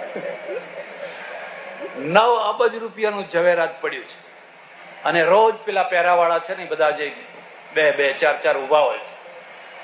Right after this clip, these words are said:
મેં કહ્યું, આ ઝવેરાત ક્યાં સુધી રહેશે?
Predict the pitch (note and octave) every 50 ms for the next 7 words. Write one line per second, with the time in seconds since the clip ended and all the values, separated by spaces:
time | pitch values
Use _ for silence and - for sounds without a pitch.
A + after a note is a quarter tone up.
0 | - - - - - - - - - - F3+ F3+ G#3+ G#3+ G3+ - F#3 E3 - E3+
1 | D#3 D#3 F#3 G3 G#3+ A3 G#3+ - - G#3+ A3 C4 B3+ - G#3+ F#3+ E3 F#3+ D#3+ D3+
2 | C#3 C3+ - - C3 A#2 A2+